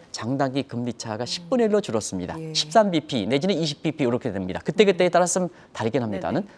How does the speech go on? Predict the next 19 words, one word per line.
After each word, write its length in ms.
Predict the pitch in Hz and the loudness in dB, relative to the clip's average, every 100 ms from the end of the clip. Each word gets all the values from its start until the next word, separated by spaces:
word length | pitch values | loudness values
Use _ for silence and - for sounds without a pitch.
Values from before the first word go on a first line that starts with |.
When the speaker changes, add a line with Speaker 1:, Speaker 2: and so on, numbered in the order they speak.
| - | 0
Speaker 1:
어찌됐든 720 | 190 196 247 226 220 247 240 - | 2 4 6 6 8 6 6 -4
십분의 360 | - - 185 | -8 0 2
일로 80 | 147 | 4
축소했습니다. 760 | - - 123 104 98 90 92 - - - - | 0 -2 -2 -2 -4 -8 -10 -12 -20 -20 -2
그러다 140 | 135 | 2
보니까 380 | 139 131 147 - - - - - - | 4 4 4 2 -2 -20 -20 -8 2
이와 180 | 139 | 6
같은 440 | 143 139 143 139 139 - - | 6 4 2 0 -4 -10 -14
장단기 500 | - 117 131 143 139 | -6 0 2 4 2
금리 320 | 139 131 135 131 | 0 0 0 4
간의 320 | 131 135 131 | 4 4 0
축소 300 | - - 165 | -4 0 0
현상이라 540 | 147 135 135 131 123 | 0 -2 0 2 2
이렇게 320 | 107 113 - | 2 0 0
속-, 300 | 120 170 - | 0 -2 -6
빠른 180 | - 147 | -2 0
속도로 340 | 143 127 127 120 | 0 0 2 2
이렇게 200 | 110 117 | 0 -4
본다면 500 | 117 104 98 151 | -4 0 0 0